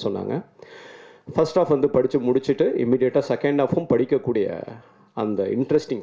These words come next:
ஃபேக்டர் அந்த ஸ்கிரிப்ட்ல இருந்தது. செகண்ட் ஹாஃபும் படிச்சு முடிச்சுட்டு நான் கால் பண்ணி சொன்னேன், "சார், ஸ்கிரிப்ட் சூப்பரா இருக்கு, கண்டிப்பா பண்ணுங்க சார், சூப்பரா இருக்கு"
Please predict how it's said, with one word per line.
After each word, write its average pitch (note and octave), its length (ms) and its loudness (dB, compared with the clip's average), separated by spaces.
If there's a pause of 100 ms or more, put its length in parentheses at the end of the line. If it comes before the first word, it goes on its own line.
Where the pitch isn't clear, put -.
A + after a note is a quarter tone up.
ஃபேக்டர் A#2 340 0
அந்த F#2 80 -4
ஸ்கிரிப்ட்ல G#2+ 380 -2
இருந்தது. G2 380 -2 (880)
செகண்ட் D#3+ 300 4
ஹாஃபும் D3+ 240 2
படிச்சு C3 280 2
முடிச்சுட்டு A2+ 320 -2
நான் C3+ 140 0
கால் A#2+ 240 2
பண்ணி G#2+ 180 -2
சொன்னேன், G#2+ 240 -2
"சார், B2 160 2
ஸ்கிரிப்ட் - 340 -2 (120)
சூப்பரா A#2+ 320 -2
இருக்கு, - 320 -4 (500)
கண்டிப்பா E3+ 360 2
பண்ணுங்க B2 320 0
சார், G#2+ 160 2
சூப்பரா B2+ 460 2
இருக்கு" F2+ 320 -6